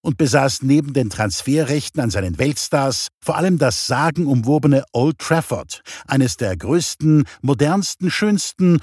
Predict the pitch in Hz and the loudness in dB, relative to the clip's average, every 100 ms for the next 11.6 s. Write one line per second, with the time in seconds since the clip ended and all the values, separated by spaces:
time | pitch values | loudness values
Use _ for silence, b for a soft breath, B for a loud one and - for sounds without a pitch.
0 | B - 156 170 156 160 175 165 - 208 | B -10 -2 0 2 0 -4 -6 -6 -2
1 | 180 98 - - 107 - 127 98 104 113 | 0 0 -6 -6 -6 -4 -2 -2 -2 -2
2 | 175 160 90 - - _ _ _ _ _ | -2 -2 -4 -8 -20 _ _ _ _ _
3 | _ _ 165 190 190 226 233 160 139 120 | _ _ 0 2 4 4 2 2 0 0
4 | 143 196 - 160 - 131 107 98 113 165 | 0 -2 -2 -4 -2 -2 -2 -2 -2 -2
5 | 139 143 - - 95 - 143 175 160 - | -2 -2 -4 -8 -8 -2 0 0 -4 -4
6 | 98 110 92 143 165 B B B 147 143 | -4 -2 2 2 2 B B B 2 2
7 | 156 131 113 101 101 147 131 110 120 131 | 2 0 0 0 0 -2 -2 -2 -4 -8
8 | - - 104 104 107 - 127 110 147 160 | -10 -8 -4 -4 -4 -4 -4 2 4 4
9 | B B - - 110 175 208 170 127 123 | B B -6 -4 -2 0 0 0 0 0
10 | 117 123 123 104 - 110 131 - 117 104 | 0 0 0 -2 -4 -4 -4 -2 -4 -2
11 | 123 113 117 123 117 | 0 0 2 4 2